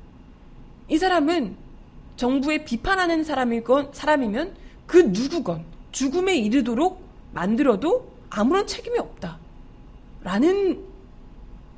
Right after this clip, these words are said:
입장을 무려 청문회에서 보란 듯이 얘기를 한 거고요.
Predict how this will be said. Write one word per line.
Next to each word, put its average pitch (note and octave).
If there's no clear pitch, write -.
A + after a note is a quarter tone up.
입장을 A3+
무려 G#3
청문회에서 A#3+
보란 D#4+
듯이 E4
얘기를 F3
한 D4+
거고요. G3